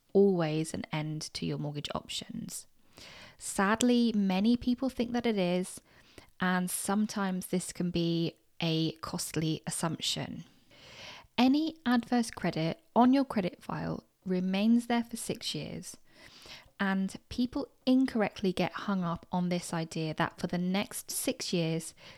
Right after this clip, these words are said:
your options are limited or nil. Keep in mind, however,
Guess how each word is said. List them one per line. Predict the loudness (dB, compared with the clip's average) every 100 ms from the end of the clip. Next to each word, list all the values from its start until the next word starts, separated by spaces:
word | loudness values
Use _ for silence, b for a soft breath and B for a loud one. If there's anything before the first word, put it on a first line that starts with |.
| B
your | -2 0
options | -4 -2 -2 0 0 -4
are | -2 0 0 2
limited | 2 2 2 0 0 0 0 -4
or | 0 2 2 0
nil. | -2 0 -4 -8 -10 _ _ _ _ _ B B B B B -6
Keep | 0 0 0
in | 2
mind, | 4 4 2
however, | 2 0 0 0 -2